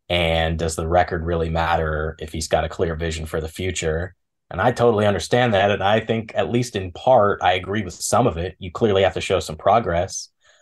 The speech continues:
On the other hand, if you're Bobby Ingram <laughs> and you're the offensive coordinator and you are hired by Paul Chryst, you absolutely <laughs> have to be judged on these seven games because your future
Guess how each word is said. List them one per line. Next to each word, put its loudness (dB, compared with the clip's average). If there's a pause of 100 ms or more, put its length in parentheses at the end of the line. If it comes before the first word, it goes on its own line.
(180)
On -2
the 2
other 6
hand, -2
if -4
you're 4
Bobby 0
Ingram 4
<laughs> -2
and 2
you're 0
the -2
offensive 0
coordinator 2
and -2
you -4
are -2
hired 2
by 0 (100)
Paul -2
Chryst, 2 (720)
you 2
absolutely 4
<laughs> -2
have -2
to 2
be 4
judged -2
on 2
these -4
seven 2
games -6 (420)
because 4
your 2
future 0